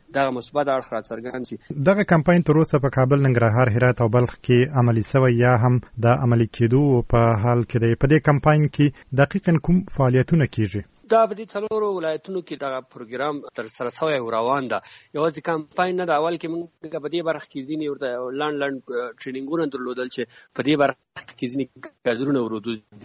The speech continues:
Speaker 1: دېرش کسه ځوانان په همدې برخه کې وروزل سول. بیا وروسته یې کمپاین برخه یې دا شوله چې په دې کې مثلاً موږ غږیزې او انځوریزې رسنۍ، د یو ځینې پیغامونه دي چې په سټیکرو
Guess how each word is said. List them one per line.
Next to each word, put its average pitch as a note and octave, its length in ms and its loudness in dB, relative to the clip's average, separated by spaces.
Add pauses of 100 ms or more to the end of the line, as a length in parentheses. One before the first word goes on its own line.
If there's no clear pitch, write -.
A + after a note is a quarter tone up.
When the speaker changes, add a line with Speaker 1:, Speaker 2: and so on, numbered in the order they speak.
Speaker 1:
دېرش C3+ 500 -4
کسه A#2+ 260 -6 (260)
ځوانان A#2 360 -4
په A2 160 -8
همدې A2 300 -6
برخه A#2+ 260 -4
کې - 160 -20
وروزل A#2 560 -4
سول. A2 260 -8
بیا D#3 100 2
وروسته F#3 200 0
یې D#3+ 140 -2
کمپاین F3+ 340 -2
برخه E3+ 280 -4
یې D3+ 120 -4
دا D#3 60 0
شوله C#3+ 260 -6
چې C3+ 140 -10 (300)
په C3+ 80 -4
دې D3 120 -4
کې C#3 160 -4
مثلاً C3+ 240 -6
موږ C#3+ 120 -4 (100)
غږیزې C3 420 -2
او A#2 80 0 (460)
انځوریزې B2+ 580 -2
رسنۍ، A#2+ 400 -4
د A#2 160 -8
یو A#2 160 -4
ځینې C#3+ 240 -6
پیغامونه B2+ 440 -2
دي C3+ 100 -6
چې - 140 -14
په A#2+ 40 -12
سټیکرو B2+ 480 -4